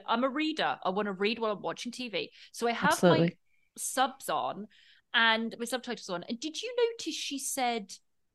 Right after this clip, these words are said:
Speaker 1: you know, "If we move the birthday party, then I'm gonna have two big events. I'm gonna have my Prism event." What is Prism? It was spelled P R I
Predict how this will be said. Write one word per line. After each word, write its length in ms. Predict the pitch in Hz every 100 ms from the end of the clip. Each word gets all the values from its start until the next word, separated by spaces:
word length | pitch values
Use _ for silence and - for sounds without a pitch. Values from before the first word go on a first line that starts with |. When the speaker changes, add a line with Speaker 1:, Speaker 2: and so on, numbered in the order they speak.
| _ _ -
Speaker 1:
you 160 | 233
know, 160 | 240 240 -
"If 180 | 240
we 160 | 262 240
move 340 | 247 311 320
the 80 | 269
birthday 400 | 247 247 240 214
party, 400 | 190 175 165 -
then 100 | 190
I'm 80 | 185
gonna 160 | 180 185
have 180 | 185 -
two 240 | - 311 302
big 180 | 262
events. 520 | 160 160 151 - - - -
I'm 100 | 233
gonna 160 | 220 226
have 200 | 226 226
my 180 | 214 196 _
Prism 840 | - - 269 302 233 170 151 156 - _ _ _ _ 190
event." 640 | 180 165 175 - - - _ _ -
What 300 | 208 381 440
is 140 | 466 -
Prism? 500 | - 370 370 208 170
It 80 | 175
was 120 | -
spelled 260 | - 240 233 -
P 300 | - 320 349
R 320 | 269 262 262
I 200 | 233 226